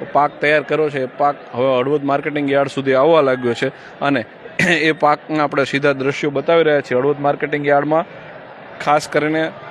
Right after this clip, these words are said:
જે કપાસની લાઈવ હરાજી છે, એ બતાવવા આપણે જઈ રહ્યા છીએ. તમામ ખેડૂત મિત્રો જોડાઈશો,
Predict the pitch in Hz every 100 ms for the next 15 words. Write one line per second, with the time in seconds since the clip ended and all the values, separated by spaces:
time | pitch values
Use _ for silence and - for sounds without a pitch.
0 | - - - - - - - 180 170 143
1 | 147 151 135 123 - - 139 - 156 -
2 | 165 143 135 131 139 143 139 147 151 151
3 | 160 165 143 143 151 147 143 143 143 131
4 | 135 156 170 160 147 151 151 151 135 147
5 | 143 143 151 143 135 - - 135 170 165
6 | 185